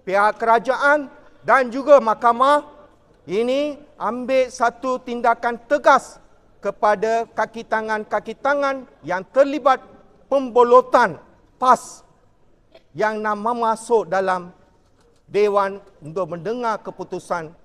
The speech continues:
bela, ini. So, saya harap selepas ini kita akan terima keputusan yang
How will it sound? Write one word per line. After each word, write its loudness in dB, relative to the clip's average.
bela, -6
ini. -14
So, -8
saya -4
harap 2
selepas -4
ini -6
kita -8
akan -8
terima -4
keputusan -6
yang -6